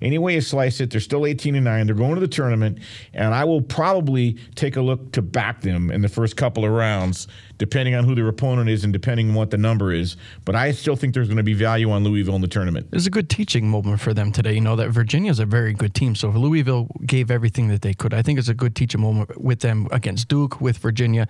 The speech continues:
Speaker 2: Like you said,
Speaker 1: Yep.
Speaker 2: you like them in the tournament, they'll be okay.
Speaker 1: Speaking of teaching moments, my God, Texas Tech, break 'em up. Break up the Red Raiders and Chris
Speaker 2: <laughs>
Speaker 1: Beard.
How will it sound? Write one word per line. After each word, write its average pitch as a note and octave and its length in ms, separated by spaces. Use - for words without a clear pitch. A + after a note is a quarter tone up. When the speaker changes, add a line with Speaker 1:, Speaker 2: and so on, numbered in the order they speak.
Speaker 2:
Like A2+ 180
you G#2+ 80
said, G2+ 200
Speaker 1:
Yep. A#2+ 100
Speaker 2:
you A#2+ 60
like A2 180
them G2+ 120
in G#2 60
the G2+ 80
tournament, G2+ 360
they'll G2+ 100
be F#2+ 140
okay. G#2 320
Speaker 1:
Speaking D#3 480
of B2+ 160
teaching B2+ 400
moments, G2+ 440
my C3 280
God, G2 520
Texas D#3 520
Tech, G#2+ 360
break C#3 300
'em A2+ 120
up. B2+ 180
Break F3+ 240
up C#4 160
the C#3+ 80
Red C3+ 220
Raiders A#2 400
and F#2 100
Chris A2+ 280
Speaker 2:
<laughs> - 0
Speaker 1:
Beard. G#2 440